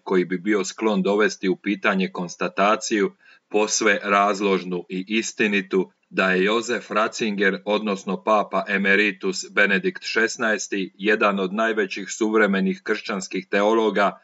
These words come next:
ali također i filozofa. Iz dijela Josefa Ratzingera, koji je uvelike sljedbenik svetoga Augustina i njegova voluntarizma, snažno progovara uvjerenje da je kršćanstvo sa svojim istinama u skladu s razumom,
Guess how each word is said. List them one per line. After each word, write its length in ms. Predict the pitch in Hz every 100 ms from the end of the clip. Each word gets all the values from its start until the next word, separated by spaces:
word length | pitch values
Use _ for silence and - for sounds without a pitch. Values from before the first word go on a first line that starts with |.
| -
ali 400 | 98 98 95 -
također 580 | - 95 - 113 113 98 -
i 120 | 104
filozofa. 840 | - 110 101 92 87 80 - 73 - _ _ _ -
Iz 180 | 101 92 90
dijela 560 | 107 113 110 98 92 85
Josefa 560 | 98 101 98 98 95
Ratzingera, 840 | 92 107 104 113 104 104 98 90 - _
koji 280 | - 101 98
je 100 | 101
uvelike 580 | 110 104 98 92 98
sljedbenik 640 | 92 104 101 95 95 92 -
svetoga 640 | - 101 95 95 92 90
Augustina 880 | 95 92 87 92 92 - 104 101 98
i 80 | 92
njegova 460 | 98 104 107 98
voluntarizma, 1000 | 92 95 92 92 92 95 107 110 110 101 92 _ - - -
snažno 680 | - 113 123 127 110 110 95
progovara 640 | 104 98 113 117 110 104
uvjerenje 840 | 101 98 101 98 107 113 117 107 98
da 160 | 101
je 200 | 98 95
kršćanstvo 880 | - 104 - 107 107 117 - 110 101
sa 180 | - 101
svojim 420 | 95 110 113 104
istinama 560 | 113 113 - 107 101 98
u 100 | 95
skladu 460 | 95 - 107 107 95
s 120 | -
razumom, 680 | 110 120 110 107 104 98